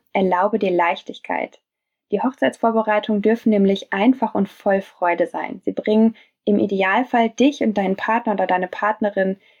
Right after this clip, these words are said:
näher zusammen und dabei möchte ich dich und euch unterstützen. Gestaltet gemeinsam eure nachhaltige Traumhochzeit und tut damit gleichzeitig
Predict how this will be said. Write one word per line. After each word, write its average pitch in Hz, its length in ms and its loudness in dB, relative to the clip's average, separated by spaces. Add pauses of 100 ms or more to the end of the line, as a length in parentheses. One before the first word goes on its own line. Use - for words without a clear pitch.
(180)
näher 226 320 4
zusammen 196 580 0
und 196 180 -2
dabei 185 480 0
möchte 196 280 -6
ich - 140 -16
dich - 360 0
und 196 160 -4
euch 180 280 -2
unterstützen. - 680 -6 (720)
Gestaltet 226 480 -2
gemeinsam 214 520 2
eure 202 220 0
nachhaltige 220 720 -2
Traumhochzeit 202 960 -2 (260)
und 214 160 0
tut 233 220 0
damit 196 220 0
gleichzeitig 202 580 -4